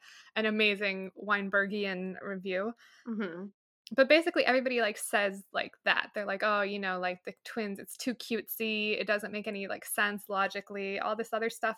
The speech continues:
Speaker 1: And I'm like, "Man, like, how sad that people," I don't know, like, <sighs> how sad that people review it as if it's supposed to be, like, high art, like, they're reviewing it alongside, like, an Oscar movie. Like, it's clearly not meant to be the same thing. It's meant to be for, like, kids. It's meant to be cutesy. It's meant to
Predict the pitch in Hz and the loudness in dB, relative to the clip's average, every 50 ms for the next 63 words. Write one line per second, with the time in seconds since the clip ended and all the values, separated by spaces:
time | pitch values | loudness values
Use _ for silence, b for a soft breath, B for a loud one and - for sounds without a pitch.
0 | - - 240 247 247 254 262 254 - - 269 277 277 262 247 240 226 214 - _ | -2 -2 -2 0 0 0 -2 -2 -2 -4 -4 -2 -2 0 2 0 0 0 -4 _
1 | _ _ _ _ _ _ _ _ _ _ - 247 269 359 330 - - - 208 208 | _ _ _ _ _ _ _ _ _ _ 2 4 4 4 2 0 2 6 6 8
2 | 214 220 220 196 190 196 180 - - - - 220 214 - - 208 202 202 196 196 | 8 8 6 6 4 2 0 0 -4 -6 -6 -6 -6 -4 -4 -2 0 0 0 0
3 | 190 185 190 - - - - _ _ _ _ _ _ - - 269 294 294 262 208 | 0 -2 -4 -4 -6 -8 -12 _ _ _ _ _ _ 6 8 8 8 8 6 4
4 | 185 170 - - - 226 226 220 214 B B B B B B B B B B B | 4 2 0 2 4 4 4 4 2 B B B B B B B B B B B
5 | B _ - 269 262 269 262 - 254 247 214 202 - - 247 - 226 214 208 202 | B _ -2 0 0 0 2 2 2 2 2 2 -2 -4 -2 -2 0 0 0 -2
6 | 196 190 196 196 196 196 196 - - 196 196 185 202 196 196 214 202 - - - | -2 -2 -2 0 0 2 2 2 2 2 2 2 0 -2 -2 -4 -6 -8 -10 -6
7 | - - 180 190 - - - 214 220 226 220 214 214 214 - - - 240 226 226 | -2 0 0 0 0 -4 -6 -2 0 0 2 0 -2 -2 -4 -4 0 2 2 2
8 | - - 233 233 240 240 233 - - b b b - 208 208 208 - 220 208 214 | 4 6 6 6 6 6 4 0 -4 b b b -6 -4 -4 -2 0 2 2 2
9 | 208 196 202 202 202 214 220 220 220 208 196 196 202 - - 214 202 202 208 202 | 2 0 0 0 0 2 2 2 2 2 0 -2 -2 0 0 0 0 0 0 -2
10 | 214 196 - - - - - - - 240 233 233 247 254 262 262 247 233 233 233 | -4 -4 -2 -2 -2 -2 -4 -4 -4 -2 -2 -2 0 2 2 2 2 2 0 -2
11 | - - - - 285 285 277 262 233 220 214 214 - 196 202 190 190 226 190 185 | -4 -6 -2 2 2 4 4 4 4 6 4 4 4 2 -2 -2 -2 -4 -6 -4
12 | - 196 - - 196 - 190 - - 107 - 110 - - 202 - - 220 226 226 | -6 -8 -10 -8 -10 -10 -6 -4 -2 -2 -2 -4 -6 -10 -10 -6 -4 -4 -4 -2
13 | - 254 202 233 226 220 - 226 208 196 175 - - - _ - - - 185 180 | -2 -2 -2 -2 -4 -4 -4 -2 -2 -2 -2 -4 -8 -14 _ -10 -6 -4 -2 -2
14 | 180 185 185 - - - 220 - - 226 240 233 - 233 233 214 - - 226 185 | -2 -4 -6 -8 -6 -6 -6 -4 -2 0 0 0 0 -4 -6 -6 -4 -4 -4 -4
15 | - - 226 214 196 - 202 - - 214 220 220 - - 226 208 202 202 | -4 -4 -2 -2 -2 -2 -4 -6 -6 -6 -6 -4 -2 0 0 2 0 0